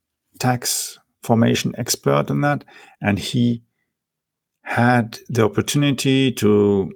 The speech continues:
provide me marketing advice. Now, when you think, of course, at first,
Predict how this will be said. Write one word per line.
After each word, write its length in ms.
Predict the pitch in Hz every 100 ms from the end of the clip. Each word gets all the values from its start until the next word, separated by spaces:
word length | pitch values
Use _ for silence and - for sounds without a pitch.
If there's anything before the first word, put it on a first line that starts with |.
| - _ _ _
provide 440 | 107 95 101 110
me 360 | 113 107 101 90 - _ _
marketing 680 | 104 92 85 92 - 90 78
advice. 540 | - - - - - - _
Now, 280 | 104 90 - _ - - _ _ - - - _
when 160 | 110 160
you 80 |
think, 220 | 175 190 180
of 180 | -
course, 380 | - 127 117 - -
at 80 |
first, 580 | - - 107 104 - -